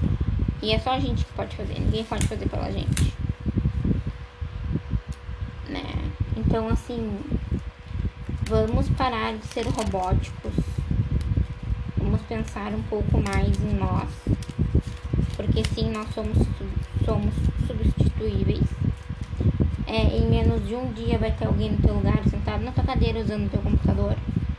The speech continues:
se tu morrer. Então, assim, vamos dar um time nisso tudo que a gente tá vivendo,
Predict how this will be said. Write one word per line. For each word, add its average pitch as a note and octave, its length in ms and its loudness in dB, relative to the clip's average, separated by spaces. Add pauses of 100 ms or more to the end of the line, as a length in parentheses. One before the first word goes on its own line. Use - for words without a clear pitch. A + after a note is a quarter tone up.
(260)
se - 80 2
tu - 120 2
morrer. G#3 340 0 (2000)
Então, A3 300 -2
assim, A3+ 440 -2 (640)
vamos A#3 840 0 (800)
dar A3 220 -2
um G#3+ 100 -4
time A3 580 -4 (4000)
nisso A#3 320 -4 (100)
tudo A#3 340 -4 (580)
que - 60 -8
a G3+ 60 -2
gente G#3+ 260 0
tá G3+ 80 -8
vivendo, G3+ 600 -6